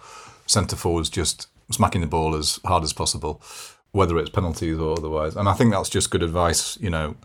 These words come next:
um, he got himself into the, into the right positions a couple of times, and just great, great finishing. So delighted for him. He has had a bit of stick, but, you know, immediately that happens, the Gallowgates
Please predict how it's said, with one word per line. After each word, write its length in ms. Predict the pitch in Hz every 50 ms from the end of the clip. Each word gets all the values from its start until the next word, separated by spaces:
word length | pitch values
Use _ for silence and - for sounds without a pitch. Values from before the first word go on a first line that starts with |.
| -
um, 240 | - 82 80 80 80
he 80 | - -
got 180 | - - 107
himself 420 | 87 87 82 - 87 85 82 - -
into 240 | 82 78 76 - 80
the, 120 | 76 78
into 220 | - 82 78 76
the 100 | - 82
right 200 | 80 82 87 -
positions 500 | - - 80 78 80 73 - - 80 76
a 60 | 78 80
couple 240 | - - 80 80
of 60 | 80 73
times, 420 | - 90 78 76 76 76 76 - - -
and 340 | 82 78 78 78 76 - - - - - - - - - - - _
just 240 | - - - - -
great, 300 | - - 80 78 78 - - _ - - - -
great 260 | - 92 85 76 -
finishing. 480 | - 85 76 76 - 82 80 85 - - _ _ - - -
So 300 | - - - 113 104 98
delighted 420 | 85 90 82 80 82 85 82 78
for 260 | - - 85 85 82 82
him. 260 | 82 82 82 80 80 - - - - -
He 140 | - 90 85
has 200 | - 98 101 95
had 140 | 101 90 85
a 40 |
bit 140 | 80 - 80
of 120 | 80 76 -
stick, 480 | - - 82 82 82 - - - - _ -
but, 260 | - 95 85 80 - - _ -
you 100 | 104 90
know, 120 | 82 78
immediately 540 | 78 80 85 92 95 95 92 92 87 78 80
that 200 | 80 80 80 -
happens, 440 | 87 87 - - 85 80 78 78 -
the 120 | - 82 78
Gallowgates 920 | - 85 85 82 82 80 85 78 78 76 - - - - - - -